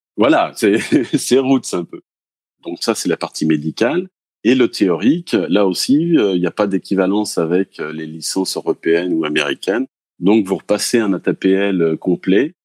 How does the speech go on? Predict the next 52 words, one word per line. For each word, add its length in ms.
euh, 380
qui, 560
euh, 380
alors 160
c'est 180
pas 120
du 240
tout 300
le, 300
le, 300
le, 140
euh, 640
le 200
mode 380
européen, 680
c'est 180
le 60
mode 320
style 380
F 160
A, 240
c'est-à-dire 240
que 60
vous 80
avez 140
une, 180
une 120
database 560
de 100
questions, 760
euh, 140
euh, 100
de, 240
de 160
cinq 300
mille 300
et 100
puis 200
ils 80
vont 160
en 80
tirer, 500
euh, 300
trois, 260
quatre 220
cents, 480
euh, 60
le 120
jour 200
de 60
l'examen. 840
Euh, 120